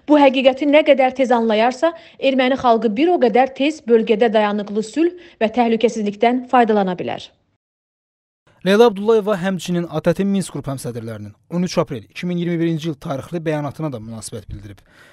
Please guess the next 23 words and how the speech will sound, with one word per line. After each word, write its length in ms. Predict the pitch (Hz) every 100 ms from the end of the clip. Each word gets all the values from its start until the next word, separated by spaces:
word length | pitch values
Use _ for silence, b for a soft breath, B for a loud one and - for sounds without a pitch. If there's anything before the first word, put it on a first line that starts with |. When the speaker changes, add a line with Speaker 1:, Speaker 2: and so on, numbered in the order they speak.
| b -
Speaker 2:
O 80 | 175
qeyd 220 | 180 170
edib 160 | 170
ki, 220 | 160 220 208 -
həmsədrlərin 680 | 180 170 175 151 131 113 120
öz 160 | 165 143
bəyanatında 540 | 147 143 151 151 170 180 _ -
Azərbaycan, 560 | 143 151 151 151 196 190
Rusiya 300 | 214 220 208
və 60 | -
Ermənistan 500 | 170 175 165 - 180
liderlərinin 500 | 135 120 107 101 104 - -
on 180 | 196 180
noyabr 380 | 170 139 104
iki 240 | _ - 208
min 100 | 180
iyirminci 400 | 170 165 165 147
il 80 | 147
tarixli 420 | - 135 117 -
birgə 280 | 127 143 165
bəyanatının 480 | 156 147 143 139 131
icrası 320 | 131 143 123
istiqamətində 680 | - 160 160 156 185 175 190